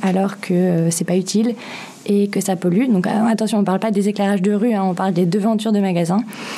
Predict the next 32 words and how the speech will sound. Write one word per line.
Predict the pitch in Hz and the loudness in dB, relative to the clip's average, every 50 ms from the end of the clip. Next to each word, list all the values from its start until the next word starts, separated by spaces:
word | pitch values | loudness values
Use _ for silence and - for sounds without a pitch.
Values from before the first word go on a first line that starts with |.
| - - - - | -12 -14 -14 -8
qui | - - 254 | -2 0 2
n'ont | 247 226 196 190 | 2 2 2 2
pas | 175 196 214 | 0 0 0
lieu | 214 208 202 | 2 2 2
d'être | 185 196 190 - - | 0 0 -2 -2 0
allumées, | 185 175 180 180 180 190 196 202 185 175 | 0 2 2 2 2 2 2 0 0 0
euh, | 165 170 165 170 175 165 - - - - - - - - - - - | 0 0 0 0 -2 -4 -8 -14 -20 -20 -20 -20 -18 -18 -16 -8 -4
par | 196 190 | -2 0
rapport | 180 185 170 180 180 170 | 0 0 0 0 -2 -2
à, | 165 165 165 165 175 175 175 - - - - - | -2 -2 -2 -2 -2 -2 -4 -8 -14 -18 -8 -4
à | 208 | -2
leur | 208 214 202 | 0 0 0
consommation | 214 240 220 - 226 226 220 214 214 | 0 -2 0 2 0 0 0 2 2
d'électricité. | 214 214 202 196 202 - 214 202 - 214 202 240 302 294 | 2 2 2 0 -2 -2 -4 -2 0 0 0 0 0 2
Donc | 240 208 196 | 2 2 2
ça, | 202 247 285 330 427 349 240 190 | 0 -2 -4 -2 -4 -4 -4 -4
c'est | - - 214 190 175 - | -2 -2 -2 -2 -2 0
un, | 180 180 180 180 180 202 - 220 214 | 0 0 2 0 0 0 2 0 0
c'est | 208 - 185 | 0 0 2
une | 175 196 202 | 2 4 2
action | 214 220 220 - 220 269 311 | 2 2 0 0 0 2 2
de | 254 214 | 2 2
désobéissance | 180 214 226 190 196 185 202 208 202 - 233 254 254 | 2 2 2 2 2 2 2 0 0 0 0 -2 0
civile. | - - 226 196 165 151 - - - - - - - - - - - - - - - - - | -2 -2 0 0 0 0 -2 -2 -6 -10 -14 -16 -16 -14 -14 -14 -16 -16 -18 -18 -10 -4 -2
Euh, | 196 185 170 170 208 220 - - - | 0 2 2 2 0 0 -2 -8 -4
il | - 269 240 226 | 0 2 2 4
en | 226 | 4
existe | 240 247 196 196 254 247 - - 220 220 214 - - | 4 2 2 2 0 -2 -2 -4 -6 -6 -8 -10 -4
plein | - 214 214 226 240 247 | -2 0 2 2 2 2
d'autres. | 226 190 196 220 - - - - - - - - - - | 2 2 0 -2 -4 -8 -12 -14 -20 -20 -20 -18 -8 -2
Et, | 202 220 214 202 196 | 0 0 2 2 2
euh, | 185 185 180 | 2 2 0